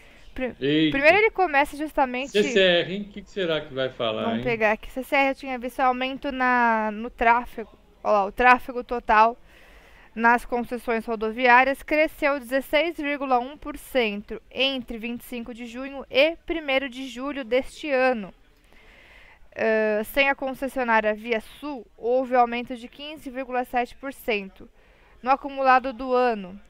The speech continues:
Speaker 1: até primeiro de julho, a movimentação consolidada apresentou alta de treze vírgula três por cento consolidado e de doze vírgula um por cento sem Via Sul. Então, aumento do tráfego na C C R.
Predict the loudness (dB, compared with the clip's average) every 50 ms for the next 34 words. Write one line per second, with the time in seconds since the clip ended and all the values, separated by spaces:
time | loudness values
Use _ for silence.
0 | -12 -6 -6 -4 -2 2 0 0 0 -2 -6 -8 -8 -8 -10 -14 -14 -12 -10 -8
1 | -8 -8 -8 -8 -10 -6 -4 -4 -2 0 0 0 0 0 -4 -8 -8 -8 -10 -10
2 | -12 -12 -10 -12 -12 -8 -6 -6 -6 -4 0 2 4 4 4 2 0 -2 -2 -4
3 | -4 -4 -6 -6 -4 -4 -6 -6 -6 -8 -8 -8 -10 _ 4 8 8 10 8 8
4 | 4 0 -6 -8 -6 -6 -6 -8 _ _ _ -20 -20 _ -20 -20 -20 -20 -20 -20
5 | -6 -2 2 4 6 4 4 2 -2 -6 -8 -6 -4 -4 -4 -4 -6 -8 -8 -8
6 | -8 -12 -14 -10 -6 -6 -6 -6 -6 -10 -16 -14 -12 -12 -10 -8 -8 -8 -6 -2
7 | 0 2 2 2 0 -2 -8 -16 -18 -20 _ _ -14 -14 -14 -14 -8 -4 -2 -2
8 | -2 -2 -4 -8 -12 -12 -10 -4 -4 -2 -2 -4 -6 -12 -18 -18 -14 -10 -8 -8
9 | -8 -10 -14 -16 -18 -6 0 2 2 2 0 -4 _ _ _ _ _ _ -14 -8
10 | -4 0 0 2 2 0 -2 -8 -20 -20 -16 -14 -14 -14 -14 -18 _ _ _ _
11 | _ _ _ _ _ _ _ _ _ _ -20 -20 -18 -18 -18 -18 _ -2 0 0
12 | 0 0 -2 -6 -8 -8 -10 -12 -14 -16 -18 -20 _ _ -2 0 2 2 2 0
13 | -4 -8 -16 -16 -16 -18 -20 _ _ _ _ _ _ -12 -8 -6 -4 -4 -6 -8
14 | -12 _ _ -12 -8 -8 -8 -6 -4 -2 0 0 0 0 -2 -4 -8 -12